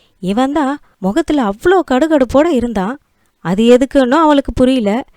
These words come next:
இப்போ இப்படி சிரிச்ச முகத்தோட தன்னை பார்த்துக்கிட்டும் நிக்கிறான். இதுக்கான காரணமும் அவளுக்கு புரியல. கீழே இறங்கின ஜீவா,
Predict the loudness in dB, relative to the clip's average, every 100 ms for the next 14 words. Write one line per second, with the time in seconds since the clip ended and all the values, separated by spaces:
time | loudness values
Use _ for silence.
0 | _ _ -6 -6 0 2 2 -2 -10 _
1 | _ _ -4 0 2 0 0 -2 -2 -4
2 | 0 0 0 0 0 -6 -10 -6 -4 -2
3 | 0 0 -2 -4 -4 -4 -4 -4 -4 -8
4 | _ _ _ -6 -4 -2 -2 -2 -2 -2
5 | 0 -2 -2 -2 -4 -2 0 0 0 -4
6 | -8 _ _ _ _ -2 2 4 4 2
7 | 0 -2 -2 0 0 0